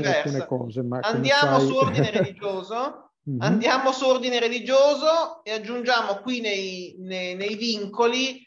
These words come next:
Speaker 2: che tra i vincoli ammessi c'è la società di vita apostolica. Questo <laughs> risolve il problema che così
Speaker 1: <laughs>
Speaker 2: scompare, eh, banalmente così scompare il punto esclamativo,
Speaker 1: Il
Speaker 2: vedete che
Speaker 1: dubbio
Speaker 2: non
Speaker 1: lì.
Speaker 2: appare più.
Speaker 1: Va bene.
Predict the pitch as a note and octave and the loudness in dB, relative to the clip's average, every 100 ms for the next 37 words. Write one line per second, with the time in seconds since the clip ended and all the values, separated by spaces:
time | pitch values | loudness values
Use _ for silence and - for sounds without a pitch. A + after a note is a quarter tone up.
0 | _ - A#3 B3 B3 A#3+ C4 G3+ A#3+ C#4 | _ -8 -4 0 0 2 -2 0 2 2
1 | B3 G#3 B3 A#3 G#3+ - A#3 F#3+ G3+ E3 | 2 -2 -2 -4 -4 -8 -6 -4 -4 -8
2 | F3 - E3 - A#2+ D3 D#3+ F#3 F#3 _ | -10 -10 -12 -8 -6 -6 -8 -10 -10 _
3 | _ _ G#3+ F#3+ F#3+ G#3+ G#3+ G#3+ - _ | _ _ 0 0 0 -2 -2 -2 -10 _
4 | - - - F#4 C4 - A3+ B3+ C4 C4+ | -20 -20 -20 -20 -16 -4 -2 4 6 6
5 | C#4 C#4+ - A#3+ A3+ A#3+ B3 C4+ C4 - | 4 0 0 -2 0 2 2 0 -6 -8
6 | B3+ A#3 B3 G#3+ - _ B3+ B3+ B3+ A#3+ | -4 -4 -2 -6 -6 _ -4 -2 0 2
7 | G3+ G3+ A3+ B3+ A3+ F#3 E3+ A3 C#4 A#3+ | 2 2 2 2 0 -2 -2 0 -2 -2
8 | G3+ A#3 A#3 A#3 A#3+ A#3+ A#3 - B3+ B3 | -4 -4 -8 -8 -8 -8 -10 -2 0 2
9 | A#3+ G3 F#3 F#3+ G#3+ A3+ G3+ F#3+ - F3 | 2 4 2 2 2 0 -4 -14 -16 -16
10 | E3+ F#3+ F#3+ F3+ D3+ B2+ - D#3+ D3 C#3 | -14 -12 -10 -8 -6 -6 -8 -6 0 2
11 | C#3 B2+ C3 B2 A#2 - - _ - C3+ | 2 2 2 2 0 -6 -16 _ -8 -6
12 | A#2+ G#2+ B2 C3+ | -6 -6 -8 -10